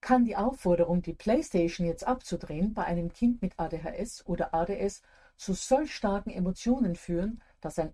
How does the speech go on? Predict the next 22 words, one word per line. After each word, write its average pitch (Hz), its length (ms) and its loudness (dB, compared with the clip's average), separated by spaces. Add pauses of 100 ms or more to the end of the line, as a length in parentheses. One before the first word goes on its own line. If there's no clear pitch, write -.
unverhältnismäßig 208 1200 0
heftiger 190 680 0
Gefühlsausbruch 156 880 -4
folgt. - 440 -6 (1700)
Ja, 208 220 4 (200)
aber 185 320 2
so 240 140 -2
sind 254 260 0
sie 240 120 6
nun 202 180 4
mal, 165 240 2
unsere 175 300 -2
Zauberwunderkinder. 175 1120 0
Genau 202 320 0
das 170 260 -2
macht 156 240 -6
sie - 120 -10
jedoch 160 360 -8
auch 151 280 -4
zu - 160 -10
etwas 170 340 -6
Besonderem. 170 640 -4